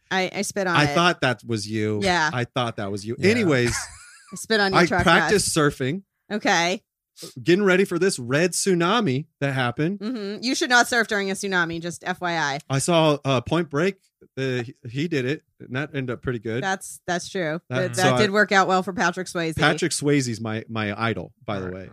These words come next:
Speaker 2: Uh, no one
Speaker 1: Patrick
Speaker 2: puts
Speaker 1: Swayze wasn't a Republican,
Speaker 3: 'Cause you like when
Speaker 1: though.
Speaker 3: vote,
Speaker 1: I don't
Speaker 3: when
Speaker 1: think.
Speaker 3: dead people vote?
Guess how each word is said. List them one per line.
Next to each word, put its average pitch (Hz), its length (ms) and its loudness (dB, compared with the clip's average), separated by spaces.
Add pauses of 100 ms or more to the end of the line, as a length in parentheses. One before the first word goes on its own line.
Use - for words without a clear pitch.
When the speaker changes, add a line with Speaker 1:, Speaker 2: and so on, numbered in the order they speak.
(160)
Speaker 2:
Uh, 101 160 -10
no 110 140 -6
one - 80 2
Speaker 1:
Patrick 480 180 -2
Speaker 2:
puts 466 300 2
Speaker 1:
Swayze 262 100 6
wasn't 214 260 2
a 202 40 0
Republican, 180 440 0
Speaker 3:
'Cause 135 80 4
you 135 60 6
like 123 180 6
when 117 100 4
Speaker 1:
though. 113 60 2
Speaker 3:
vote, 110 60 6
Speaker 1:
I 117 60 6
don't 131 320 -10
Speaker 3:
when 110 140 0
Speaker 1:
think. 101 120 -6
Speaker 3:
dead 110 140 0
people 110 200 -4
vote? 107 280 0